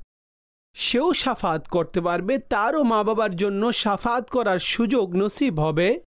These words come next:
তো নবী সত্যিকারের শাফাত কেন করতে পারবেন না?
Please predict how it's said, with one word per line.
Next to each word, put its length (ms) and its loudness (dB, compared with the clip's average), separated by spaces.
তো 120 2
নবী 520 2
সত্যিকারের 840 0
শাফাত 600 -2
কেন 220 2
করতে 320 -2
পারবেন 320 0
না? 240 0